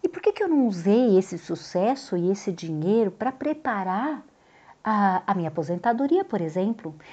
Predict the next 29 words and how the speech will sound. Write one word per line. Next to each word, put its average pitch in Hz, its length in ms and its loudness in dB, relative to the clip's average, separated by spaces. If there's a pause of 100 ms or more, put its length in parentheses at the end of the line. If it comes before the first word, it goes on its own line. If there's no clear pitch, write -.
(220)
pra 196 340 4
aplicar 196 420 0
dinheiro 233 400 0
no 208 80 -2
mercado 180 400 -2
financeiro 180 880 -2 (420)
e 247 120 2
ter 277 400 2
uma 262 180 2
renda 220 540 2
que 254 180 0
eu 254 60 4
pudesse, 247 720 -2 (260)
ah, 202 200 0
trabalhar 233 600 0
única 392 320 0
e - 40 -18
exclusivamente 254 640 -4
por 262 160 -4
prazer? 202 500 0 (420)
Isso 285 520 2
sim 175 500 2 (320)
é 196 100 -2
você 175 400 -2
viver 180 400 -4
no 196 80 0
teu 180 320 -8
lado 175 380 -4
saudável. 160 800 -4